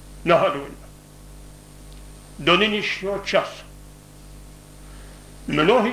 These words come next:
із слугів Єгови, прийшовши перед лице Господа,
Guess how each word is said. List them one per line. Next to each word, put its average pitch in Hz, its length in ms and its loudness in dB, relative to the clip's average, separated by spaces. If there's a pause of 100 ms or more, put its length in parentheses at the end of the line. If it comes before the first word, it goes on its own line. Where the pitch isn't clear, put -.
із - 260 -8
слугів 185 320 -4
Єгови, 170 340 0 (1600)
прийшовши 220 560 2
перед 214 280 -4
лице 202 320 2
Господа, 196 560 -6